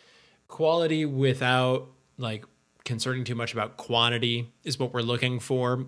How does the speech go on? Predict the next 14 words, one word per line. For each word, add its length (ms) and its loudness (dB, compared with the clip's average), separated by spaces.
If 180 -2
a 160 -4
question 360 -6
really 200 -4
makes 320 -4
you 180 -6
think, 460 2
or 220 -2
is 140 -6
funny, 680 2
or 240 0
is 120 -6
well 220 -4
supported 720 2